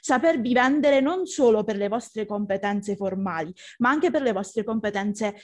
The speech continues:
trasversali. E dunque, in, eh, rispetto a questo concetto,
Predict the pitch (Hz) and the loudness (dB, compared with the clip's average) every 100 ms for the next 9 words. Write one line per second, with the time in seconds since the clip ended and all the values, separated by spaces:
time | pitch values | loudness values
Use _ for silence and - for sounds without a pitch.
0 | - - 233 220 180 190 185 - - - | -18 -2 0 0 0 -2 -2 -6 -6 -6
1 | 120 202 - - - 349 320 277 247 240 | -10 -14 -20 -20 -6 -2 0 2 2 2
2 | 240 302 302 226 208 208 190 175 151 120 | 2 0 2 0 0 0 -2 -4 -6 -4
3 | 226 202 - 247 - 185 - 220 - 185 | -4 -4 -2 -2 -2 -6 -2 -4 -2 -2
4 | 233 294 - 233 180 180 - 247 | 0 0 0 0 0 -4 -2 -2